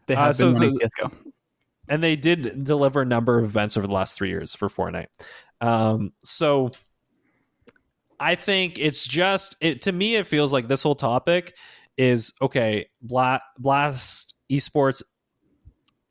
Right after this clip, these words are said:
Speaker 2: like, we're dumping it on you, <laughs> okay? It's
Speaker 1: Yeah.
Speaker 2: on you to do esports, okay?
Speaker 1: Yeah, but
Speaker 2: Um,
Speaker 1: this, this to
Speaker 2: yeah.
Speaker 1: say, um, ahead of time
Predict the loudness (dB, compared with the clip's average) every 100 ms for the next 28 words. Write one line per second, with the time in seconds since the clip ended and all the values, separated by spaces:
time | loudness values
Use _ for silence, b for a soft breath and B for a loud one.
0 | _ _ _ _ _ -4 -4 -4 -6 -2
1 | 0 0 0 0 2 2 2 2 0 -2
2 | -2 2 2 2 4 4 4 2 2 2
3 | 2 2 -4 -6 -6 -4 -2 -2 -2 B
4 | B B -4 -4 0 4 6 4 0 -6
5 | -14 -2 -2 0 -4 -2 -2 0 0 0
6 | 0 -2 -4 -6 -2 0 0 -2 -4 -4
7 | -4 -4 -2 0